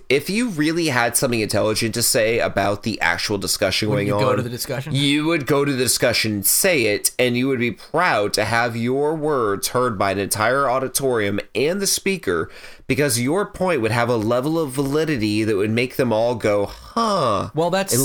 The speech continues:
Speaker 1: listen.
Speaker 2: that's the difference
Speaker 1: The
Speaker 2: between, that's why you can't call that a discussion, 'cause the difference between a discussion and just talking is actually engaging in a sensible argument and having a back and forth discussion.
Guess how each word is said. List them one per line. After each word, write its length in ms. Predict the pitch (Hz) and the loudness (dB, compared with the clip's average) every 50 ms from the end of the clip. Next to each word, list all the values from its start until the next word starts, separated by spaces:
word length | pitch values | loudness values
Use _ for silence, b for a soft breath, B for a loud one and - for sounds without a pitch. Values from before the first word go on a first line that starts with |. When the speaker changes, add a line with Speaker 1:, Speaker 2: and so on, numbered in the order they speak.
| 147 | 2
Speaker 1:
listen. 560 | 170 214 226 - - - 120 95 69 - - 50 | 2 0 0 0 2 2 2 2 0 0 -2 -2
Speaker 2:
that's 200 | - 185 190 - | -2 -2 -2 -2
the 120 | - 180 | -4 -4
difference 420 | 151 131 165 170 160 - 170 143 135 | -4 -2 -2 -2 0 0 0 0 -2
Speaker 1:
The 40 | - | -6
Speaker 2:
between, 200 | 139 - 170 160 | -8 -4 -4 -4
that's 100 | 156 - | -4 -2
why 80 | 170 147 | -4 -4
you 80 | 135 | -4
can't 240 | 135 - 156 123 113 | -4 -4 -4 -4 -4
call 160 | - 139 127 | -4 -4 -2
that 140 | 117 117 110 | -4 -4 -8
a 20 | |
discussion, 480 | 107 104 104 - 123 117 104 - 107 98 | -10 -12 -10 -8 -6 -6 -6 -8 -10 -10
'cause 140 | 110 117 117 | -10 -10 -8
the 60 | 123 | -6
difference 300 | 143 160 - 170 143 127 | -6 -4 -4 -4 -6 -6
between 220 | - - 151 143 | -6 -6 -4 -4
a 40 | 131 | -4
discussion 440 | 120 120 - - 143 120 - - 123 | -4 -6 -6 -4 -4 -4 -4 -4 -6
and 100 | 113 101 | -8 -8
just 200 | 107 107 - - | -8 -10 -12 -10
talking 500 | - - 117 117 - - 107 95 98 101 | -6 -4 -4 -4 -4 -6 -10 -10 -10 -12
is 160 | 110 104 104 | -12 -10 -8
actually 640 | 117 113 110 - - 117 110 110 104 104 101 95 b b b b b b b | -6 -6 -6 -6 -8 -10 -8 -8 -8 -8 -8 -10 b b b b b b b
engaging 600 | 131 135 131 127 123 127 135 127 120 127 117 117 | -2 -2 -2 -2 -2 -2 -2 -2 -2 -4 -4 -4
in 100 | 107 113 | -6 -6
a 60 | 107 101 | -8 -6
sensible 480 | - 135 120 110 - 110 104 104 101 - | -6 -6 -6 -6 -8 -10 -10 -10 -8 -6
argument 420 | 117 113 113 107 113 104 107 101 | -4 -4 -4 -6 -8 -10 -10 -10
and 100 | 104 104 | -10 -6
having 340 | 113 120 117 110 113 110 - | -6 -6 -6 -6 -8 -10 -10
a 120 | 120 110 95 | -10 -12 -8
back 340 | - - 120 123 120 - | -4 -2 -2 0 -2 -2
and 120 | 110 104 - | -6 -12 -10
forth 220 | - 107 101 - | -10 -10 -10 -10
discussion. 540 | - 98 - - 120 104 98 - - - - | -14 -16 -12 -8 -8 -8 -8 -10 -14 -20 -20